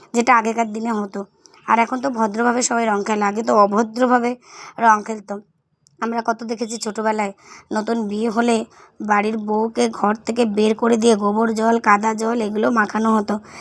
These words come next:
কেউ কেউ তো আবার ড্রেনের জলও গায়ে ঢেলে দিত। আগে সেই অসভ্যতামিটা হতো, তার মধ্যেও মজা ছিল, কিন্তু এখন সেই অসভ্যতামিটা হয় না। এখন ভদ্রভাবে সবাই আবির দেয় সবাইকে, মজা করে গালে, কপালে, মাথায়। আগে যে ব্যাপারগুলো হতো না,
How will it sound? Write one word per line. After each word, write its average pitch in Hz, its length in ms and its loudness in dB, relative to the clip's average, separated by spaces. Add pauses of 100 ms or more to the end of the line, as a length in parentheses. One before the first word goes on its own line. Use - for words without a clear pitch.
(160)
কেউ 233 160 8
কেউ 226 200 4
তো 247 100 4
আবার 269 200 4
ড্রেনের 220 320 -4
জলও 247 240 2
গায়ে 226 200 4
ঢেলে 208 220 0
দিত। 196 260 -8 (400)
আগে 220 240 2
সেই 269 220 6
অসভ্যতামিটা 247 800 0
হতো, 208 460 -6 (400)
তার 254 140 6
মধ্যেও 277 300 4
মজা 262 320 0
ছিল, 254 320 -4 (160)
কিন্তু 262 220 -8
এখন 247 440 -6 (500)
সেই 247 260 4
অসভ্যতামিটা 247 800 2
হয় 220 260 4
না। 226 200 2
এখন 233 320 -6
ভদ্রভাবে 220 520 -4
সবাই 214 360 -2 (420)
আবির 208 320 2
দেয় 202 160 0
সবাইকে, 202 540 0 (460)
মজা 214 240 4
করে 202 260 2
গালে, 202 360 -2
কপালে, 196 580 -6
মাথায়। 196 460 -4 (320)
আগে 208 360 4
যে 254 120 -2
ব্যাপারগুলো 254 460 0
হতো 269 180 0
না, 220 200 2